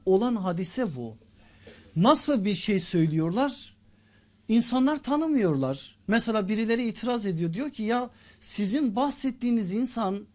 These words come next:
Peygamber aleyhissalatü vesselamın amcasının oğlu. İtiraz karşısından geliyor. Amcası Ebu Leheb de Kur'an'a böyle girdi. Amcasının oğlu olmasının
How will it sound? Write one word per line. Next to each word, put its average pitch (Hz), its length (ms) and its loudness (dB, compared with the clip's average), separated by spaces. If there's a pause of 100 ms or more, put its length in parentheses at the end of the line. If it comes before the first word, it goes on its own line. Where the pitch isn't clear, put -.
(380)
Peygamber 226 560 2
aleyhissalatü 208 680 -4
vesselamın 220 540 -4
amcasının 226 640 -2
oğlu. 175 280 0 (760)
İtiraz 247 520 6
karşısından 226 640 2
geliyor. 185 500 2 (240)
Amcası 202 520 2
Ebu 190 300 0
Leheb 202 340 0
de 240 120 -4
Kur'an'a 175 440 -2
böyle 320 240 -8
girdi. 156 460 -4 (200)
Amcasının 165 580 0
oğlu 156 240 -2
olmasının 156 840 -4